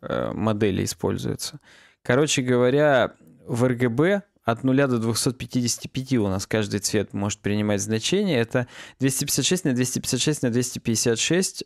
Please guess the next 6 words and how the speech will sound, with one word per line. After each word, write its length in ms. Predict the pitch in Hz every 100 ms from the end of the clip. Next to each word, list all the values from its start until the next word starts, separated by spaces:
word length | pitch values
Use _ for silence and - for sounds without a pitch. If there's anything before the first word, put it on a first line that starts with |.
| -
Это, 480 | 123 123 135 123 -
ну, 360 | 117 - 175 156
короче, 380 | 175 160 -
много. 440 | 143 143 123 92 -
Один, 600 | - 113 120 139 170 165
получается, 800 | 123 120 117 135 123 120 117 117